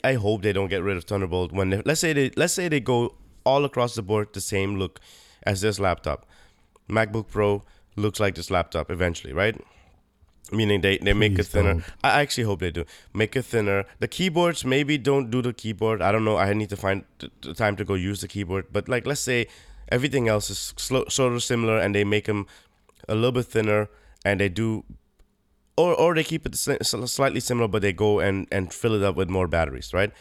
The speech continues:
Speaker 1: And
Speaker 2: Mm.
Speaker 1: I, I hope that if they do do this port, but they don't leave out the Thunderbolt. And, and just leave it at this, like, two of the U S B C ports and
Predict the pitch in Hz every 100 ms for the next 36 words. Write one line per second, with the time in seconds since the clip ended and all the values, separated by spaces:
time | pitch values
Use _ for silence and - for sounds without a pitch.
0 | - - - - - 107 104 98 - -
1 | - - - 113 98 - 127 160 120 127
2 | 147 135 - 107 104 - 101 107 104 92
3 | 135 143 107 123 113 120 120 - 107 123
4 | 143 - - 90 87 110 101 110 110 101
5 | 104 104 95 87 85 85 101 110 87 73
6 | 55 - _ _ _ - 123 120 - _
7 | - 113 113 131 - _ - 131 143 135
8 | 131 110 123 85 98 92 _ _ - 131
9 | 131 127 - 113 107 107 110 104 95 98
10 | 104 104 95 95 104 - - _ _ _
11 | _ - 95 92